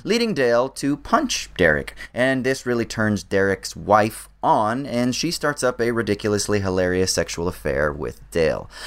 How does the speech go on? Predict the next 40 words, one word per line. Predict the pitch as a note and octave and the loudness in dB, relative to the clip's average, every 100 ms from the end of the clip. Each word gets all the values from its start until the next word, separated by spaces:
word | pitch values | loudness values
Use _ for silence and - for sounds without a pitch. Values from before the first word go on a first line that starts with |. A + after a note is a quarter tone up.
| - | -8
Now, | C#3 D3+ | 2 2
meanwhile, | E3 A3 A3 E3+ D#3+ | 2 -2 0 0 2
Robert | C#3 C#3 C#3+ | 2 2 0
and | C3 | -2
Nancy | A#2+ B2+ B2 A2+ G#2+ | 0 0 -2 -2 -2
are | |
planning | G#2 A2 G#2 G#2+ | 0 0 0 -2
for | G#2 | 0
their | F#2+ | 2
retirement, | F2+ F2+ C#3 D#3 D#3+ D#3 B2 | 2 0 0 0 -2 -4 -2
where | A2+ | 2
they're | G#2+ | 2
gonna | G#2+ G2 | 2 -2
travel | E2+ F#2+ F#2 E2+ | -2 2 2 0
the | E2+ | -8
world | E2 A2 B2+ B2+ B2 | -8 -4 0 0 0
on | E2+ F#2+ | -2 -2
their | F2+ E2 | -2 -2
boat. | D#2+ D3+ D#3 C3+ - - | -2 2 2 0 -8 -10
However, | - E3 G3+ E3+ F3 | -2 4 4 4 -2
Dale | D#3+ B2 B2+ C3 B2+ | -4 -4 2 2 2
and | C3+ | -2
Brennan | A#2+ G2+ G2+ G#2 G#2 | 0 2 2 0 -4
crash | - C3 D#3+ G#3 - | -6 0 0 0 -6
the | - | -10
boat | - F2+ F#2 A#2 | -2 0 0 -2
and | - F#2+ F#2+ | -4 -6 -4
cause | F#2 F2 F2 | 0 0 -2
further | - E2+ E2+ | -6 -6 -6
chaos, | D#3 D#3+ D#3+ D3+ D3 G#2+ | -4 0 0 0 -4 -4
which | C3 - | -4 -2
end | D3+ D3+ | 0 6
up | C#3+ C#3 | 6 4
leading | A2 A#2+ B2 B2 A#2+ A#2 | -2 -2 0 2 0 0
Robert | G#2 G#2+ G#2+ G#2+ | 2 2 2 -2
and | G#2+ G2 | -4 -4
Nancy | F#2 F#2 - G2+ | -4 -6 -8 -10
to | - | -8
break | F#2+ G2 G2 F#2 | -2 0 0 0
up | F2+ | 0